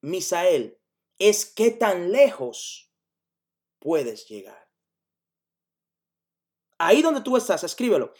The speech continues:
"Misael, la pregunta no es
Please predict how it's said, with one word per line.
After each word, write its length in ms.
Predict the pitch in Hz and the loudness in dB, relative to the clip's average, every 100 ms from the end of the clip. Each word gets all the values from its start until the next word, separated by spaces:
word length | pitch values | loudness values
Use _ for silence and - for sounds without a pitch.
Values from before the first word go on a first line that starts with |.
| _ _ _ _ _ _ | _ _ _ _ _ _
"Misael, 720 | 165 220 - 202 226 185 - | -2 0 2 2 4 2 0
la 320 | 185 202 208 214 | -4 2 2 4
pregunta 720 | 214 208 294 349 339 285 254 | 2 2 0 -2 0 0 2
no 260 | 254 233 | 0 0
es 560 | 165 143 - - - _ | -2 -4 -8 -12 -16 _